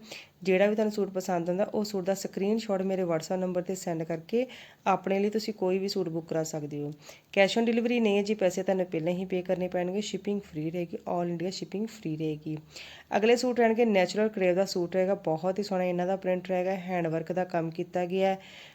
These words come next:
ਇਹ ਵੀ ਤੁਸੀਂ ਪਰ ਮੀਟਰ ਦੇ according ਲੈ ਸਕਦੇ ਹੋ। ਜਿਹੜੇ ਅਗਲੇ ਸੂਟ ਰਹਿਣਗੇ, ਇਹ ਤੁਹਾਨੂੰ ਮਿਲੇਗਾ ਜੀ ਵਿਸਕੋਸ ਟਿਸ਼ੂ ਜ਼ਰੀ ਦਾ ਸੂਟ ਮਿਲੇਗਾ। ਬਹੁਤ ਹੀ ਸੋਹਣਾ ਪ੍ਰਿੰਟ ਰਹੇਗਾ, ਪਰ ਮੀਟਰ ਦੇ according ਲੈ ਸਕਦੇ ਹੋ। ਜਿਹੜੇ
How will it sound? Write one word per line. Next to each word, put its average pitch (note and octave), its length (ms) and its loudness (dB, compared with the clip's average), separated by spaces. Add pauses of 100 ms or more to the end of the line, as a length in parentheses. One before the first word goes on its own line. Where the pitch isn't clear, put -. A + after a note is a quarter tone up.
(140)
ਇਹ G3 100 4
ਵੀ G3 80 -4
ਤੁਸੀਂ G#3+ 260 -2
ਪਰ F#3 240 4
ਮੀਟਰ F3+ 260 0
ਦੇ F#3+ 120 0 (160)
according F#3+ 360 0
ਲੈ F#3+ 140 4
ਸਕਦੇ D3 440 -4
ਹੋ। C#3+ 120 -4 (460)
ਜਿਹੜੇ A#3 240 8 (100)
ਅਗਲੇ G#3 220 6
ਸੂਟ A#3 300 0
ਰਹਿਣਗੇ, A3 300 6
ਇਹ A3 200 4
ਤੁਹਾਨੂੰ G#3+ 220 4
ਮਿਲੇਗਾ G3+ 320 4
ਜੀ G3 140 0
ਵਿਸਕੋਸ G#3 500 2
ਟਿਸ਼ੂ A3 300 -2
ਜ਼ਰੀ G3 280 4
ਦਾ G#3 120 4 (160)
ਸੂਟ G3+ 280 -2
ਮਿਲੇਗਾ। G3 260 2 (100)
ਬਹੁਤ F3+ 320 0
ਹੀ G#3 40 0
ਸੋਹਣਾ G3 300 0
ਪ੍ਰਿੰਟ E3+ 300 0
ਰਹੇਗਾ, G3 400 2 (520)
ਪਰ F#3+ 180 6
ਮੀਟਰ G3+ 280 2
ਦੇ G3+ 120 2
according F3+ 360 2
ਲੈ D#3 160 2
ਸਕਦੇ F#3 400 0
ਹੋ। B3 160 2 (580)
ਜਿਹੜੇ G3+ 260 4